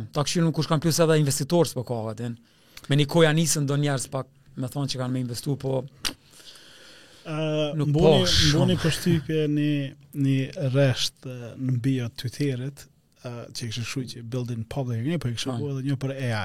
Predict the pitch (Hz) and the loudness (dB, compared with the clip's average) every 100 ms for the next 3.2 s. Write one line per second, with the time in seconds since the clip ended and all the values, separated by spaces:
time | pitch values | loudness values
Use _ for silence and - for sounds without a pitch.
0 | 80 - _ - 139 117 95 - _ - | -6 -14 _ 0 2 0 -6 -18 _ 0
1 | - 175 165 156 131 123 117 113 110 117 | 2 4 4 2 2 -4 -10 -12 -12 -4
2 | 156 170 180 185 147 - 190 180 156 - | 2 4 6 6 6 6 6 4 0 -2
3 | 156 170 | 2 6